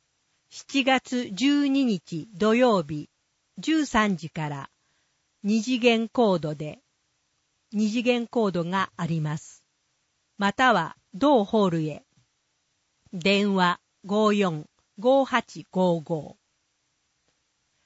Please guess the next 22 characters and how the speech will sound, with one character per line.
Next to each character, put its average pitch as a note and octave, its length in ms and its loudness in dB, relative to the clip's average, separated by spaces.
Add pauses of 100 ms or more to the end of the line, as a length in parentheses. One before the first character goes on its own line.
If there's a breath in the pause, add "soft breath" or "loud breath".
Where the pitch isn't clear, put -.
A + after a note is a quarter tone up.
(180)
学 A3 280 0
校 D#4+ 240 4
給 D#4+ 240 2
食 - 260 -2
セ B3+ 240 0
ン G#3+ 80 -4
タ D3+ 460 -6
ー、 - 40 -20 (460)
夏 G3+ 320 -2
休 D4 340 -2
み E3+ 320 -6
ワ G3 160 0
ク C4 160 -6
ワ C4+ 160 2
ク C4 360 -8
厨 C4+ 320 -2
房 C4 300 4
探 A3+ 300 -2
検 G#3+ 360 -2
ツ F#3+ 240 -2
ア D#3+ 40 -2
ー。 D3+ 260 -10